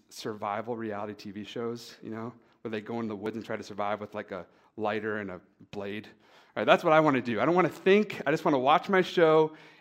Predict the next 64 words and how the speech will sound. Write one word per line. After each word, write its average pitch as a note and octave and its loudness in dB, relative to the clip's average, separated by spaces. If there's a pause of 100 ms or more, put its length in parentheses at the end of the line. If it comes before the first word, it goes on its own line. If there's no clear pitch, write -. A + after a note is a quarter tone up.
and B2+ -2
not C3+ 0
think D3+ -2
about C#3+ 0
anything. C#3 -2
But A#2+ -4
I E3 0
know, E3+ 0
like, D3 0 (340)
like, C3+ -4
I D3 -4
gotta E3 2
practice D3 0
what C3 0
I A#2 -2
preach C3+ -6
tonight. F#2 -8
So G#2 -4
I, G#2+ -2 (100)
you A#2 -14
can C#3+ -4
ask A#2+ -4
Betsy A#2 -4
tomorrow A2+ -2
to G#2+ -4
make G#2+ -8
sure - -6
I F#2 -4
talk F#2 -16
to F#2 -18
her F2+ -16
because G#2 -14
she A2 -16
needs G#2 -12
that. E2+ -12 (380)
But, C#3 4
like, C3+ 0
I D#3+ 4
know F3+ 2
I D#3+ 2
need F#3+ 0
to F3 -2
go E3 2
home E3 0
and C3 -4
have D#3 -4
an E3 0
adult D3+ 0
conversation. D3+ -4
Like, G2+ -12
that's D3 0 (800)
me D#3 2
attempting F3 -2
to D3 -4
say, A#2+ 0
"Here's F3 2
what F3 2
I D#3+ 6
want. B2+ -4 (460)
I C3 -4
see E3+ -10
someone D3 -2
who B2+ -4
has A#2+ -4